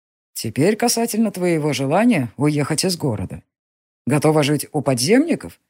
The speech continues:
Самостоятельно?» Я помотала головой. «Не у них в пещерах, рядом, на поверхности». Мне ответили неодобрительной усмешкой. «Одинокая женщина в пустынных предгорьях.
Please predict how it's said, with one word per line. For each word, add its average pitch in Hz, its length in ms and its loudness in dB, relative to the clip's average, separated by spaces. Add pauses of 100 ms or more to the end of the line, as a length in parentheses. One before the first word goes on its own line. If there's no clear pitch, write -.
(160)
Самостоятельно?» 127 1000 -2 (600)
Я 165 180 4
помотала 196 480 -2
головой. 165 480 -4 (680)
«Не 180 400 0
у 180 120 0
них 214 240 0
в - 60 -14
пещерах, 165 560 0
рядом, 170 580 -2
на 170 160 -6
поверхности». 175 800 -2 (580)
Мне 190 180 2
ответили 180 420 0
неодобрительной 160 920 -2
усмешкой. 113 640 -2 (840)
«Одинокая 151 760 0
женщина 160 500 0
в - 60 -8
пустынных 151 640 0
предгорьях. 151 720 -2